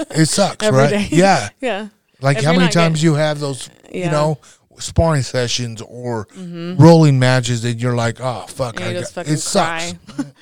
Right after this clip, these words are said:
Speaker 2: It
Speaker 1: And
Speaker 2: sucks.
Speaker 1: you're like, "God, I fucking suck. I shouldn't," <laughs> you know, yeah, of course.
Speaker 2: I literally have the best story. I, I literally, I, I went, uh, came up here. I moved out of here. I moved out here, and I started sparring with all the fucking,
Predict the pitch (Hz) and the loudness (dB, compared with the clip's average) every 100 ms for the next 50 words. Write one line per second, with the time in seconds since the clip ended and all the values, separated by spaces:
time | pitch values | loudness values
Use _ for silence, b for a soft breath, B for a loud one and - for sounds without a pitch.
0 | _ 151 220 160 190 185 180 214 196 180 | _ -8 0 0 0 -4 -8 -6 -2 -2
1 | 180 185 175 160 - - 190 190 - 165 | -4 -10 -10 -12 -6 -2 0 -2 -8 -14
2 | - 170 160 _ 156 196 - 359 - - | -12 -12 -12 _ -8 -6 -8 -14 -16 -8
3 | 220 202 196 214 175 175 208 175 175 - | -4 -2 -4 -4 -6 -8 -8 -8 -8 -14
4 | - 120 135 139 135 135 131 131 131 120 | -10 -4 -2 -2 -2 -2 -2 -4 -4 -4
5 | 131 131 156 151 131 123 123 - 120 123 | -4 -4 -4 -4 -2 -2 -2 -2 -4 -2
6 | 123 123 139 127 117 B B B B _ | -2 -2 -2 -8 -10 B B B B _
7 | _ _ _ _ _ _ _ _ _ _ | _ _ _ _ _ _ _ _ _ _
8 | - 127 123 - - 120 139 135 _ - | -2 0 0 -2 -2 2 2 0 _ -8
9 | 113 113 104 - 147 139 131 127 107 113 | -4 -2 -4 -4 -4 -2 0 0 0 -2
10 | 120 117 117 107 107 104 107 107 117 120 | 0 0 -2 -2 -4 -6 -6 -2 0 0
11 | 113 113 110 104 101 98 98 _ _ _ | 0 -2 -4 -6 -6 -8 -10 _ _ _
12 | _ _ _ 104 104 - 95 107 - 117 | _ _ _ -4 -2 0 -2 -4 0 2
13 | 113 104 104 101 92 98 - 98 95 | 2 2 0 0 -2 -4 -2 -6 -6